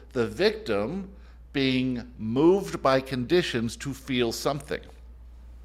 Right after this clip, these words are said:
Something bad happens, they feel bad. Something good happens, they feel good. Up and down, up and down, up and down. They do not have any agency over how they feel.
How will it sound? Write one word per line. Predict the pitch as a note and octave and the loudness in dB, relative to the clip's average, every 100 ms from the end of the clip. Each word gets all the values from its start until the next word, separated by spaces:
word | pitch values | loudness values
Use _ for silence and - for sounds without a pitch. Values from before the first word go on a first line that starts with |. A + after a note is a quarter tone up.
| - - - - - - - - - - - | -20 -18 -18 -18 -18 -18 -20 -20 -20 -20 -6
Something | A#2 A#2 | -2 2
bad | C3 F3 | 8 8
happens, | G3 G3 F#3 | 10 8 4
they | D#3+ | 2
feel | D3 | 2
bad. | C#3 G#2 F2+ | 4 4 2
Something | F#2 A2 | -4 -2
good | C#3 | 2
happens, | C#3 C3 | 2 0
they | |
feel | B2 C3+ | -4 -4
good. | F#2+ - - - - | -4 -8 -12 -6 2
Up | F#3 F#3+ | 2 2
and | B2 A#2+ | -4 0
down, | G#2+ G2+ | 2 4
up | E3 C#3 | 2 2
and | A#2 | 0
down, | A#2 G2+ | 2 2
up | C#3+ D#3 | 2 0
and | C#3 | 2
down. | B2+ F2+ - - - - | 2 2 -2 -18 -16 2
They | C3+ C3+ C3 A#2+ - - - - - | 6 6 4 0 -12 -20 -20 -20 -4
do | D#3 G#3+ | 2 4
not | A3 F3 D3+ D3+ - - - - - - - - | 6 6 6 4 0 -16 -20 -20 -20 -20 -20 -12
have | - B2 A#2+ | -2 0 0
any | D#3 D3+ D3+ - - - - - | 0 0 0 -6 -18 -20 -6 6
agency | E3+ G3+ D#3+ C3+ - A2+ G2+ G#2+ B2 - - - - - | 8 8 6 -2 -2 -2 0 -2 -4 -10 -20 -20 -8 2
over | C3 A#2 | 4 4
how | - B2+ B2 | 2 4 6
they | A#2+ | 4
feel. | A2 A#2 G2+ - | 0 -2 -2 -2